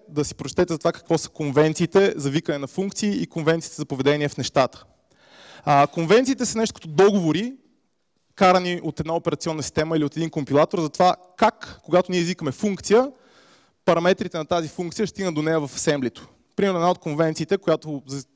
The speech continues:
шестдесет и четири битовите процесори е стандарта вече, е fast call.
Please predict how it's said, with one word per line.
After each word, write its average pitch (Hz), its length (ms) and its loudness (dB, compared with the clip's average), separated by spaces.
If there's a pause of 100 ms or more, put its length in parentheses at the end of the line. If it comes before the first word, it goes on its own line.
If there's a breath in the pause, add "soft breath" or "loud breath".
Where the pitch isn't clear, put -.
шестдесет 156 280 -4
и 143 40 0
четири 151 220 -4
битовите 135 260 -10
процесори - 500 -4
е 120 140 -2 (520)
стандарта 131 560 -4
вече, 123 380 -2 (360 soft breath)
е 180 80 4
fast - 280 2
call. 107 240 -8